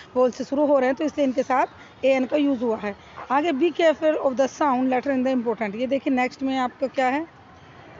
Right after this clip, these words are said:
a house but an R। देखिए, यहाँ एच शुरू है, अ, how, sorry, ये house शुरू है एच से, लेकिन हार भी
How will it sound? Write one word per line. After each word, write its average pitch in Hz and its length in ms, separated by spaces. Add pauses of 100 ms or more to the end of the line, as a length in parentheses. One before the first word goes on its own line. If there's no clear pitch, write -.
(120)
a 311 100
house 277 720
but 277 120 (480)
an 311 240
R। 220 220 (460)
देखिए, 247 280
यहाँ 311 280 (520)
एच 302 340 (680)
शुरू 349 220
है, 330 180
अ, - 1160
how, 294 380
sorry, 254 300 (380)
ये 277 80
house 285 280
शुरू 302 200
है 294 160
एच 247 80
से, 277 220
लेकिन 285 300
हार 240 340
भी 311 140